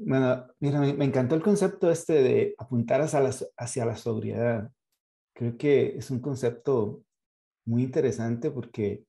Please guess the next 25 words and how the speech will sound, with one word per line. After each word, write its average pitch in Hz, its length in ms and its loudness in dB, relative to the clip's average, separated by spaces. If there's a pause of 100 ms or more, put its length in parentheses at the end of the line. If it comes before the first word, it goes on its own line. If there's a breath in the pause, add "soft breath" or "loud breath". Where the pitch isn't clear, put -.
(960 soft breath)
eh, 104 600 0 (500)
en 131 140 2
el 113 160 2
día 131 520 4 (140)
me 123 200 4
veo 131 680 4 (800)
siguiendo 120 360 2
la, 127 460 0
el 120 140 -2
ejemplo 123 340 -2
ese 131 420 0 (100)
de 113 380 -2 (100)
tocando 123 480 0
pensamientos. 127 880 -2 (680 soft breath)
Entonces, 123 280 0
claro, 156 560 2
los 120 220 -4
tocas, 165 360 0
pero, - 460 2 (1120)
eh, 110 340 -6 (360 loud breath)
y 131 160 4
dices, 147 440 2
"No 135 160 4
me, 151 360 2 (120)
quizás 147 540 0